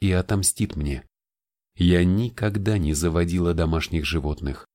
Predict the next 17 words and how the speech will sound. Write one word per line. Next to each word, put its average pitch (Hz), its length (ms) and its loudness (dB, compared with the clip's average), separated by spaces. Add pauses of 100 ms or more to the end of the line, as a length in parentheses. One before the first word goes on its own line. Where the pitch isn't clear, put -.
(580)
Никогда 90 720 2
не 98 140 0
осмеливалась 95 800 0
влюбляться 95 600 0
и 104 180 -4
привязываться 104 800 0
к - 100 -12
парням. 92 500 -2 (600)
И 92 160 2
выжидала, 90 760 -2 (520)
пока 95 280 2
не 101 140 2
поняла, 107 420 2
что 113 220 0
смогу 113 460 2
одержать 95 500 0
победу. 87 560 -2